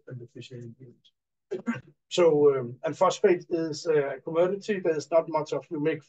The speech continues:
fertilizer, fertilizer out of, uh, phosphate. And there's very few, uh,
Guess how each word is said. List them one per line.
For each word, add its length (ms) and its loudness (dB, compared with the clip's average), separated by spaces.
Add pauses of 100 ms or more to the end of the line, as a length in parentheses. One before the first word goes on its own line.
fertilizer, 720 0
fertilizer 880 0
out 160 0
of, 140 0 (120)
uh, 140 -2
phosphate. 460 -8 (420)
And 140 -8
there's 220 6
very 260 6
few, 600 2
uh, 280 2